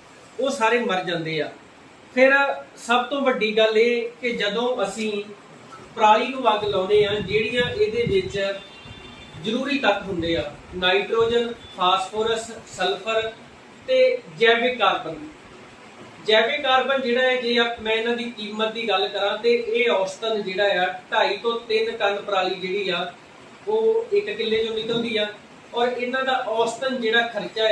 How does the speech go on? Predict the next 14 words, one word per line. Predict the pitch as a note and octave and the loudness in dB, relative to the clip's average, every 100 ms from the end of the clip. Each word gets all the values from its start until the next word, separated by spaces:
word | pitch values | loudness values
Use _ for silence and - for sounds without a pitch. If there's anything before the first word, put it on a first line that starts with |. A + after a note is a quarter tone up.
| F#3+ | 2
ਆ, | F#3+ G3+ | -2 -4
ਉਹ | A#3+ A#3+ | -8 -4
ਤਿੰਨ | B3+ B3+ | -2 -2
ਹਜ਼ਾਰ | B3 B3+ B3 G#3+ | -2 -2 0 0
ਰੁਪਇਆ | G3 G3+ G3+ | -2 -2 0
ਆਪਾਂ | F#3+ F#3 G3 A3+ A3+ - - - - | 0 -2 -4 -4 -6 -18 -20 -20 -2
ਉਹ | A3+ G3+ | 0 0
ਡੱਬੀ | G#3+ G#3+ A#3 | 0 -2 -2
ਦੀ | A#3+ A#3+ A#3 | -2 -2 -2
ਤੀਹ | A#3+ A#3 | -4 0
ਲਾ | F#3+ | 0
ਕੇ | F3+ G3 | 0 0
ਜਿਹੜਾ | F3+ F#3 F#3 F3+ | -2 -2 -2 -2
ਆ, | F3+ | -4